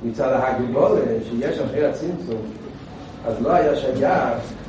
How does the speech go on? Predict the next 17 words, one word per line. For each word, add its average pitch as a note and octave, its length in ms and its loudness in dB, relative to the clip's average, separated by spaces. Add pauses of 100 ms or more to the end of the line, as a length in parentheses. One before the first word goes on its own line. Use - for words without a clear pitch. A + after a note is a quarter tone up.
(540)
שחוכמה C3 640 2
ששייך A2+ 520 0
לאצילוס B2+ 680 -2 (100)
יתגלה C#3+ 300 4
בביה. D#3+ 340 0 (2250)
ובלושן C#3 520 4
הידוע, B2 760 4 (280)
עליינים D3 760 4
לא B2 60 2
ירדו C3+ 400 2
למטה, G#2+ 340 2 (200)
ותחתינים F#3+ 460 0
לא - 60 -4
יעלו C#3+ 260 0 (100)
למיילו. G#3 400 0 (1400)
יש F3+ 300 2
מחיצה, G3+ 500 0